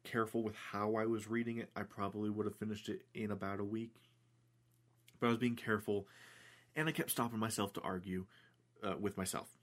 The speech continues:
because that's how I read books, uh, especially ones I haven't read yet. Uh,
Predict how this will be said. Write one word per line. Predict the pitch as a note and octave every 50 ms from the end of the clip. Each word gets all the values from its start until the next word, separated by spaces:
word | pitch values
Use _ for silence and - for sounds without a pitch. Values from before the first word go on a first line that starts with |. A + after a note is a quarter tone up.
| _
because | - A#2 A2 G#2 G2 F#2 F#2+ - - -
that's | - - - - - - - -
how | G#2 A2 G2+ G2+
I | G#2+
read | B2 C3 D3 D3+ D3 C#3+ -
books, | - A#3+ - - - - - - - - - - - _ _ _ _ _ _ _ _ - -
uh, | A2+ G#2+ G#2+ G#2+ G#2+ G#2 - - - -
especially | A2+ - A#2 G#2+ - C#3 C3
ones | A#2+ A2 A2+
I | B2
haven't | A#2+ A2+ G2+ F#2+ G#2+ G2+
read | - B2 B2 A#2 A2
yet. | G#2 F#2+ - - - - _ - - - - - - - - - - - - - - - - _ _ _ _ _ _
Uh, | - D3+ D#3